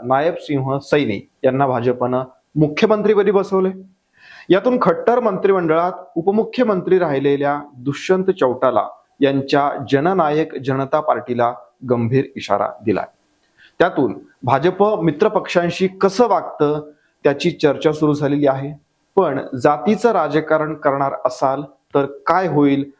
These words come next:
हाच संदेश भाजपनं खरं तर दिलेला आहे. या निमित्तानं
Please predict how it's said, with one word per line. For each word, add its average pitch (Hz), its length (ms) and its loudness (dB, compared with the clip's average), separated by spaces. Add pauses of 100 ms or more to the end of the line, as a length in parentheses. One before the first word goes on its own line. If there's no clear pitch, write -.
(140)
हाच - 480 -2
संदेश 143 420 2 (100)
भाजपनं 127 560 -2 (140)
खरं 160 200 2
तर 123 280 0 (380)
दिलेला 107 400 2
आहे. - 200 -4 (720)
या 156 160 4
निमित्तानं 190 560 0